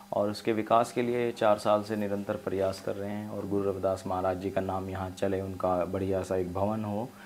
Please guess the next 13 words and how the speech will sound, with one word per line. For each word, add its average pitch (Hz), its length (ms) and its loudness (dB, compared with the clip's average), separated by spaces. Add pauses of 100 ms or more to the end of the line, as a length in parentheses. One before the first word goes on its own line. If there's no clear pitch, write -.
(320)
उसके 113 260 0
लिए 123 220 4
इन्होंने, 123 440 0
अ, 107 400 -2 (140)
प्रयत्नशील 120 680 2
हैं, 123 220 -2
लोगों 107 300 0
से 107 100 -2
अपील 107 320 2
भी 107 120 2
कर 107 160 0
रहे 98 160 -2
हैं 98 320 -8